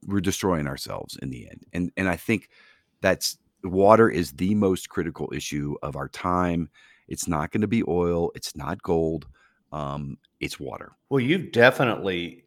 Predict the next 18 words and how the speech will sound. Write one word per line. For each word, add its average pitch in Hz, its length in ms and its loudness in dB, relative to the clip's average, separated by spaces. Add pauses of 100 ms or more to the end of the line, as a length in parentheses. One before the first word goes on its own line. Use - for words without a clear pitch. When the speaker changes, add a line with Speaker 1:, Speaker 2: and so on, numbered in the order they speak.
Speaker 2:
have 90 500 -8
got 113 320 -2
people's 87 380 -6
attention 85 680 -2
if 87 200 -2
this 107 240 0
is 87 160 -6
what 92 240 -4
you're 85 80 -2
doing 101 260 -2
to 85 80 -4
raise 87 300 -2
awareness. 90 640 0 (600)
So - 140 -4
you've 202 320 -2
done 147 300 6
the 104 80 0
Colorado. 104 1000 0